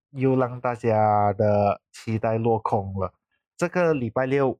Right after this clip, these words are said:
会没有新的节目出来，当然我也会暂时先不更新这一个无声卡带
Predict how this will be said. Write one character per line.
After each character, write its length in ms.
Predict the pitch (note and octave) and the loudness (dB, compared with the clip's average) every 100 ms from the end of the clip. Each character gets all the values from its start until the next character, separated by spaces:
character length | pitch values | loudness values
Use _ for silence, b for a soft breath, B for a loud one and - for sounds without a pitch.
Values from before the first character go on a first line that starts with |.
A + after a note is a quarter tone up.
| _ | _
会 480 | - D#3 C#3+ C3+ C3 | -6 -4 -4 -6 -8
没 460 | B2+ A#2 G#2+ A2 | -8 -6 -4 -2
有 360 | A#2+ G#2+ F#2 F2+ | 0 0 -2 -8
新 520 | - - - G#2 G2+ | -18 -14 -6 -6 -4
的 120 | G2+ G2 | -4 -4
节 220 | - G2 | -4 -4
目 180 | G#2 A2 | -2 -2
出 220 | - G#2+ | -2 0
来， 240 | G2 G#2+ - _ _ _ _ _ | 0 0 -4 _ _ _ _ _
当 240 | A#2 A#2+ | -6 -2
然 320 | A2+ A2+ B2+ B2+ | 0 -2 -4 -4
我 240 | A#2+ A2 A2 | 0 0 0
也 180 | G#2+ | 0
会 280 | G#2 C3 C3 | -2 0 -4
暂 300 | - C3 B2+ | -2 -4 -4
时 240 | B2 - A2+ | -6 -4 -4
先 480 | - A#2 G#2+ G#2+ G#2 | -2 -2 0 -2 -2
不 240 | C3 A#2 - | -4 -4 -6
更 340 | A2+ G#2 G#2 | -6 -4 -6
新 720 | G2+ - G#2+ G#2 G#2 G#2 G#2 - | -8 -6 -4 -4 -6 -6 -8 -12
这 180 | - A2+ | -4 -2
一 120 | A2 | -2
个 220 | A2 A#2+ G#2+ | -2 -2 -2
无 200 | G#2 A2 | -2 -4
声 300 | - G#2+ G2+ | -4 -8 -8
卡 240 | - G2 | -6 -4
带 320 | A2 A2 A2 | -2 -2 -2